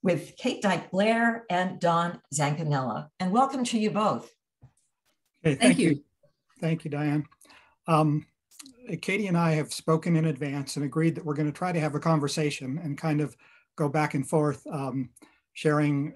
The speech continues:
Speaker 2: uh, our, um, thoughts about, uh, questions in common. And so, um, Katie is going to start, uh, us off by, uh, summarizing her book a bit and also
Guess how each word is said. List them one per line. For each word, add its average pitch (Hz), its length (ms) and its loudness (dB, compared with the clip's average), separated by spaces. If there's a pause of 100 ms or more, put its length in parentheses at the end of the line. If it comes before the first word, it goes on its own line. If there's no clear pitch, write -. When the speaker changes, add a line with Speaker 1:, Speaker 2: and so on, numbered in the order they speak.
Speaker 2:
uh, 131 380 -8
our, 135 460 -6 (580)
um, 131 540 -8 (240)
thoughts 147 400 0
about, 139 440 -2 (480)
uh, 131 300 -10
questions 151 480 0
in 131 160 -4
common. 139 460 -4 (600)
And 139 240 -2
so, 151 460 0
um, 135 320 -4 (560)
Katie 208 340 -2
is 147 200 -2
going 160 300 2
to 143 140 -6
start, 160 600 -2
uh, 135 220 2 (420)
us 147 140 -4
off 151 280 0
by, 143 140 -2 (340)
uh, 139 160 -6
summarizing 196 560 -2
her 170 140 -2
book 175 240 -2
a 180 40 -6
bit 160 300 0 (320)
and 143 540 0
also 151 560 -2